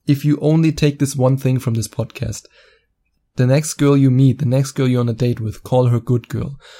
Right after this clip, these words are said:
You can call her "good girl" when she types her number into your phone. You can call her "good girl" when she orders the right drink in the cafe. You can call her "good girl" when she agrees to go home with you.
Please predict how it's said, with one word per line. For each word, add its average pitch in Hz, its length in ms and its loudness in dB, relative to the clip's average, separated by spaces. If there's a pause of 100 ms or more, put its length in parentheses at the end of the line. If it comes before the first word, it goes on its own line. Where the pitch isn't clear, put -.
(200)
You 143 140 6
can 147 160 2
call 143 240 4
her 143 100 6
"good 147 300 2
girl" 143 220 4
when 131 160 2
she - 120 -4
types 123 500 -6 (320)
her 131 120 2
number 127 340 4
into 113 240 -2
your 113 120 -4
phone. 123 320 -6 (420)
You 135 120 2
can 135 160 0
call 135 220 0
her 127 120 4
"good 143 340 2
girl" 135 320 4
when 127 200 0
she 131 360 0
orders 135 380 0
the 139 100 0
right 127 400 0 (120)
drink 151 360 4
in 143 80 2
the 139 80 2
cafe. 139 600 0 (320)
You 135 120 2
can 143 160 2
call 135 220 2
her 135 100 6
"good 139 320 2
girl" 135 240 4
when 131 160 2
she 135 160 0
agrees 139 320 0
to 143 100 -2
go 143 160 2
home 143 240 4
with 113 220 -4
you. 107 240 -4